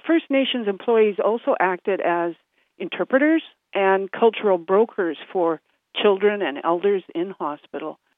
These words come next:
serving to blunt some of the coercion and paternalism in the hospitals. And provincial health departments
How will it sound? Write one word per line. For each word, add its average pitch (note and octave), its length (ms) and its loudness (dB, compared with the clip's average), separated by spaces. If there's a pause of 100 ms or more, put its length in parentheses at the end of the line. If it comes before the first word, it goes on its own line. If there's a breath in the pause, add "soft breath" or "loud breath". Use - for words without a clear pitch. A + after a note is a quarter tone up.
(460)
serving E4+ 300 2
to G3+ 160 2 (120)
blunt E3+ 300 0 (240)
some G#3 120 -6
of F3+ 60 -6
the E3 160 -2
coercion F3 580 -4
and D3 160 -10 (480)
paternalism F3 680 -8
in D#3 100 -8
the D3+ 80 -8
hospitals. E3+ 600 -10 (340)
And B3 260 2 (180)
provincial C#4+ 440 4
health C#4+ 200 4 (140)
departments E3+ 600 -4